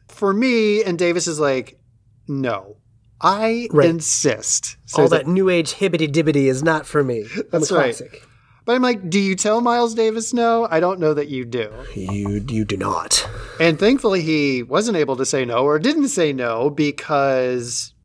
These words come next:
Speaker 1: we're definitely gonna see that keyboards are a huge part of especially his eighties sound.
Speaker 2: Yeah.
Speaker 1: So the sixties is really a time where he, I think, finds his footing as a musical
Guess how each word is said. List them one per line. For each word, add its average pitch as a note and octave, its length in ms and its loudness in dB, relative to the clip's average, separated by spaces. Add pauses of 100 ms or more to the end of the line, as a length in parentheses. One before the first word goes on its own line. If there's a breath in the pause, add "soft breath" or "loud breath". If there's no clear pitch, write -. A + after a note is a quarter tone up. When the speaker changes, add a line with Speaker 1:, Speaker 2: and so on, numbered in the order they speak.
Speaker 1:
we're D#3+ 400 0
definitely G3 380 0
gonna D3 220 2
see D#3 200 0
that C3 140 -4
keyboards C3 460 -4
are A#2+ 260 0
a B2 120 -6
huge A3 360 -2
part C#3 220 4
of A#2 180 -2 (220 soft breath)
especially - 400 0
his A#2+ 220 0
eighties A#2+ 340 0
sound. A2+ 380 -10 (400)
Speaker 2:
Yeah. D3 200 2 (140)
Speaker 1:
So A3+ 140 2
the A#3 120 2
sixties E4+ 440 0
is D#3+ 160 2
really E3+ 260 4
a C3+ 60 4
time C#3 460 0
where A#2+ 540 2
he, G3 480 -2
I F3 80 4
think, E3 220 0
finds D3 340 0
his C3 180 -2
footing C#3 640 -2
as A#2+ 140 -2
a A#2 80 -2
musical A#2+ 640 -2